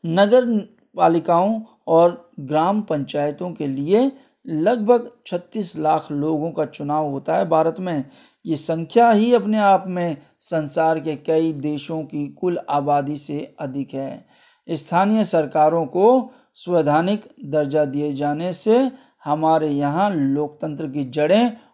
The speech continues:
और भी मजबूत हुई हैं। इन, इनसे महिलाओं का प्रतिनिधित्व बढ़ाने के साथ ही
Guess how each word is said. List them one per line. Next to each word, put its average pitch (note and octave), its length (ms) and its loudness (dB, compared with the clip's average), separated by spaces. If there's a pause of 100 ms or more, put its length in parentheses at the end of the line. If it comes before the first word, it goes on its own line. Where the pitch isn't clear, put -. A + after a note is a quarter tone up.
और G3+ 280 6
भी A3 140 2
मजबूत G#3 460 2
हुई F#3 200 -2
हैं। E3 400 -2 (680)
इन, E3 240 -4 (360)
इनसे F3+ 680 0 (320)
महिलाओं E3 640 0
का F#3 180 0
प्रतिनिधित्व E3+ 640 -4
बढ़ाने D3 540 0
के E3 160 -4
साथ D#3 300 0
ही G#3 360 -4